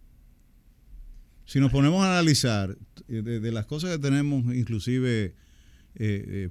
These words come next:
puestas, el ochenta, el noventa por ciento son chinas.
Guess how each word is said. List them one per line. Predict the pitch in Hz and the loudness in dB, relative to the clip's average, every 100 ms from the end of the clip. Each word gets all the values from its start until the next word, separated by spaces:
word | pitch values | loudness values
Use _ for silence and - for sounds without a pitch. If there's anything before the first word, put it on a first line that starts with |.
| - | -2
puestas, | 135 135 - 101 120 117 - - _ - - _ - _ - - - | 2 2 2 -4 -6 -8 -16 -20 _ -20 -20 _ -20 _ -20 -20 -10
el | 113 123 127 | 0 2 4
ochenta, | 123 - 170 170 135 | 2 2 0 0 2
el | 127 | 2
noventa | 127 143 143 | 2 0 -2
por | 135 127 | -4 -4
ciento | 143 143 | -4 -4
son | 123 151 | -4 -4
chinas. | 131 190 202 82 71 - | -6 -6 -6 -6 -10 -16